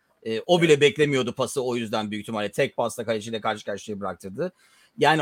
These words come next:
Speaker 1: o tür paslarıyla ve ben hatta şunu düşündüm, e, benim kızım da burada oynuyor,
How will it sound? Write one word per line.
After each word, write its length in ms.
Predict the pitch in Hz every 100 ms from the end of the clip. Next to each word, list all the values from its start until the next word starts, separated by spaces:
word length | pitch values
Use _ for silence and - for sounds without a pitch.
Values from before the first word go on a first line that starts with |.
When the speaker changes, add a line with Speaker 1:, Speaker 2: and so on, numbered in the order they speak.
| -
Speaker 1:
o 180 | 156 208
tür 240 | - 196
paslarıyla 960 | - 170 165 - 170 190 202 160 160 185 _ _ 123
ve 440 | 135 156 147 135 -
ben 380 | 139 151 160 -
hatta 380 | 139 165 170 147
şunu 260 | 160 220
düşündüm, 520 | 202 - 139 160 233 - _ _ -
e, 300 | 123 120 117
benim 220 | 120 143
kızım 320 | 143 131 147 139
da 220 | 127 -
burada 320 | 117 123 117 120
oynuyor, 500 | 120 131 214 196